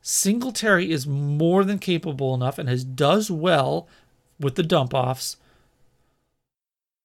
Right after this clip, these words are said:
Unless they can get a running back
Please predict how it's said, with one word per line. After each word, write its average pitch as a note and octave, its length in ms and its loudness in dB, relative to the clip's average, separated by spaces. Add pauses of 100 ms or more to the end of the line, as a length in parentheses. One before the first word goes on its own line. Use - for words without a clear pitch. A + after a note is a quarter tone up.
(260)
Unless D#3+ 640 2 (380)
they D#3+ 260 4
can G3 240 -2
get D#3 360 0 (640)
a C3+ 280 0 (440)
running D#3 360 4
back B2 340 0